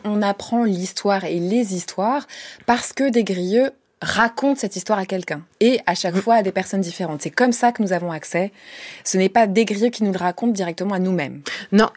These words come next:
Speaker 2: il raconte, euh, l'histoire à l'homme de qualité, euh, qui est le premier narrateur et qui devient son narrateur, c'est-à-dire celui auquel le narrateur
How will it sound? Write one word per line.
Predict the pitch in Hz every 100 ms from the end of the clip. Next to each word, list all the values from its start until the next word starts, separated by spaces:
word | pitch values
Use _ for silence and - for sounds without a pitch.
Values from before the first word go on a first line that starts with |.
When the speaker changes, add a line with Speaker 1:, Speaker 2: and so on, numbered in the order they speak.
| -
Speaker 2:
il |
raconte, | 190 185 190 233 247 -
euh, | 190 165 165 165
l'histoire | 165 175 - - 202 190
à |
l'homme | 165 190 202
de | 175
qualité, | 180 165 160 - 233 349 - - - - -
euh, | 175
qui | 160 170
est |
le | 170
premier | 156 - 196 190
narrateur | 185 170 170 - 185 185 -
et |
qui | 165 -
devient | 165 180 180 180
son | - 170
narrateur, | 170 175 170 220 262
c'est-à-dire | - 160 160 -
celui | - 160 165 180 156
auquel | - 160
le | 160
narrateur | 160 147 160 - 175 160 156